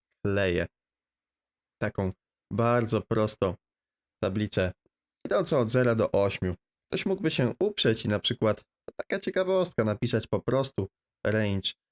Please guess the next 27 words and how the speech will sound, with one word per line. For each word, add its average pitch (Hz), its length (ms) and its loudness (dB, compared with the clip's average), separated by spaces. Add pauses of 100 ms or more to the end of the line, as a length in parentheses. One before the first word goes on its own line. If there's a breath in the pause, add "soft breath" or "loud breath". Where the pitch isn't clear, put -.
(140)
i 98 60 -6
tutaj 101 240 -2
na 95 100 0
przykład - 300 -4
dziewięć, 104 520 0
natomiast 135 480 0
nam 131 140 0
się 110 300 0
przyda 131 460 2
za 98 160 -2
chwilę 104 440 2 (1200)
ta-, - 120 -2
w - 80 -14
takiej 110 280 0
formie 101 360 -2
to, 131 200 0
więc 139 240 -6
proszę 143 340 -2
przepisz - 380 -4
to 95 100 -4
sobie. 95 420 -2 (1000)
I 113 60 0
mam 165 280 0
jeszcze 139 340 -2 (100)
Y 143 400 0 (360)
z 110 340 -2
absolutnie 131 880 -2